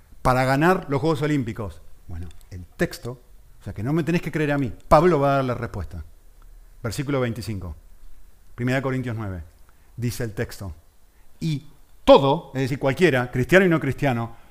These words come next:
"todo el que compite en los Juegos Olímpicos, de todo se abstiene", dice el pasaje. Es decir, cualquiera de estas personas que están acá, cristiana, no cristiana, musulmana, atea, lo que sea, tiene algo, dice el texto,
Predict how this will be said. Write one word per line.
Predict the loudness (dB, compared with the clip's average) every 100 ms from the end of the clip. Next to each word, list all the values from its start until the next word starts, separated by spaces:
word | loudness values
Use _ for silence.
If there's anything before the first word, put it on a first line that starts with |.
| -20 -20 2
"todo | 6 8 8 6 0
el | -4 -2
que | 0
compite | 0 2 0 2 0 -2 -4
en | -4
los | 0
Juegos | 0 0 0
Olímpicos, | 0 -2 -4 -6 -8 -14 -20 -10
de | 2 4 4 -2 -20 4
todo | 6 8 6 2 -8 -2
se | 0
abstiene", | 0 2 2 2 -4 -12 -20 -12
dice | -6 -4
el | -4
pasaje. | -4 -6 -10 -14 -16 -20 _ -20 _ -6
Es | 2 4
decir, | 4 0 -2 -8 -16 -4
cualquiera | 4 6 8 8
de | 10
estas | 8 4
personas | 4 4 2
que | 2
están | 2
acá, | 6 4
cristiana, | 4 0 6 6 6
no | 2
cristiana, | 0 2 4 4
musulmana, | 2 0 0 6 6 6
atea, | 2 4 6
lo | 6
que | 4
sea, | 2 2 0 -16 -20 -20 -12
tiene | 2 6 8 6
algo, | 6 6 6 4 2 0 -2 -16 -20 -4
dice | -2 0 -2
el | 2
texto, | 2 2 -2 -4 -4 -6